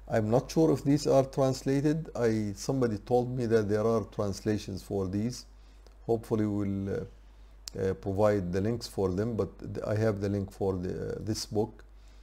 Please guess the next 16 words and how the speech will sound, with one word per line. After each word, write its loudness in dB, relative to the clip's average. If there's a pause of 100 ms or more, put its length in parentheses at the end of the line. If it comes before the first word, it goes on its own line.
(520)
And 2
there 6
is 2
a 4
logic 4
by 4
Wilfred 2 (100)
Hodges. 0 (520)
This 2
is 0
just 2
to 0
show 2 (420)
how 4
other 4
people -2